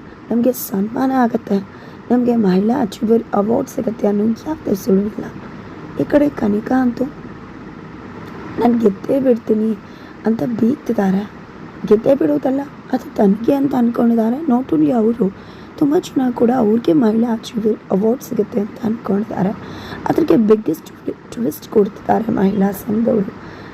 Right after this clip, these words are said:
ಯಾಕಂದ್ರೆ ಇಲ್ಲಿ ಕನಿಕಾ ಭಾಗ್ಯನ ಇಟ್ಕೊಂಡು ಆ ಒಂದು ಅವಾರ್ಡ್ನ ತಗೋಬೇಕು ಅಂತ ಅನ್ಕೋತಾರೆ, ಅವರನ್ನ ಯೂಸ್ ಮಾಡ್ಕೋತಾರೆ. ಆದ್ರೆ ಮಹಿಳಾ ಸಂಘದವರು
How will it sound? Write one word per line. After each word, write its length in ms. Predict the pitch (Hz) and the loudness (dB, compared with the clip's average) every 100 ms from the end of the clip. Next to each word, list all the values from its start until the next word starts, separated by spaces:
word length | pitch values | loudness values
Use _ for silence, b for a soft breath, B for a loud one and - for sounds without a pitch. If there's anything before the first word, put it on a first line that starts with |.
| B - 214 | B 2 2
ಯಾಕಂದ್ರೆ 400 | 202 - 285 294 | 4 0 0 2
ಇಲ್ಲಿ 160 | 262 | 0
ಕನಿಕಾ 580 | 262 233 208 247 254 214 - B B - | 0 0 0 0 -2 -2 -6 B B 0
ಭಾಗ್ಯನ 540 | 226 240 233 - 311 302 | 2 2 0 2 2 4
ಇಟ್ಕೊಂಡು 640 | 302 254 - 254 247 254 | 4 2 0 2 2 4
ಆ 60 | 240 | 2
ಒಂದು 360 | 220 233 233 | 2 2 2
ಅವಾರ್ಡ್ನ 520 | 226 220 202 233 262 262 240 | 2 2 0 2 0 -2 2
ತಗೋಬೇಕು 560 | 226 226 240 240 233 214 | 2 2 2 0 0 2
ಅಂತ 220 | 208 233 | 2 0
ಅನ್ಕೋತಾರೆ, 600 | 220 208 - 226 190 185 202 B B B B | 0 -2 -2 0 2 2 -2 B B B B
ಅವರನ್ನ 280 | 240 254 254 247 226 | 0 2 2 2 2
ಯೂಸ್ 300 | 285 277 214 | 0 0 2
ಮಾಡ್ಕೋತಾರೆ. 680 | 196 - 202 196 202 202 - B B B | 2 0 -4 -2 -2 -2 -8 B B B
ಆದ್ರೆ 180 | 320 311 | 0 4
ಮಹಿಳಾ 480 | 311 247 226 233 320 | 6 6 4 2 0
ಸಂಘದವರು 720 | 339 247 233 226 254 - - | -2 0 2 2 0 -4 -18